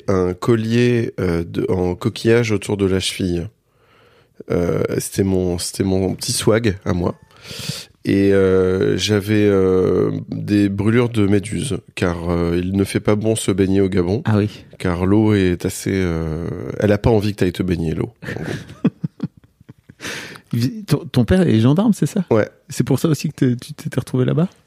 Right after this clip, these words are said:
Speaker 1: C'est ça, c'était
Speaker 2: Ok.
Speaker 1: pour le métier de mon père, ouais.
Speaker 2: D'accord. Euh, comment ça se passait à l'école pour toi ? Est-ce que t'étais déjà le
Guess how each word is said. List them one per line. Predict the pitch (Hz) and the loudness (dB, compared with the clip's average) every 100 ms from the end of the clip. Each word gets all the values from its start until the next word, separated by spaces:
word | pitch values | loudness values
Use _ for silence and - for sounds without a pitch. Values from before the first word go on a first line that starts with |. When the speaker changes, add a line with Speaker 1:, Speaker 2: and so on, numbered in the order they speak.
| _ | _
Speaker 1:
C'est | - 120 | -2 2
ça, | 117 - | 2 0
c'était | - - 117 | -6 -2 0
Speaker 2:
Ok. | |
Speaker 1:
pour | 117 | 2
le | 104 | 2
métier | 101 98 107 | 2 0 0
de | |
mon | 98 | 0
père, | 92 98 90 | 0 -2 -2
ouais. | 87 - _ | -6 -10 _
Speaker 2:
D'accord. | 120 - 127 - _ - - - - - | -2 -2 -6 -8 _ -20 -20 -20 -12 -4
Euh, | 120 113 113 113 120 131 - - | -2 0 0 0 -2 -4 -8 -4
comment | - 170 | 0 2
ça | 147 | 2
se | - | 2
passait | 131 - | 0 2
à | |
l'école | 123 107 127 | 0 2 2
pour | 120 - | 0 0
toi ? | 107 104 - _ | -2 -2 -6 _
Est-ce | - - - - - - - | -20 -18 -16 -14 -14 -12 -6
que | |
t'étais | 240 113 117 | -2 0 2
déjà | 110 | 4
le | 110 | 2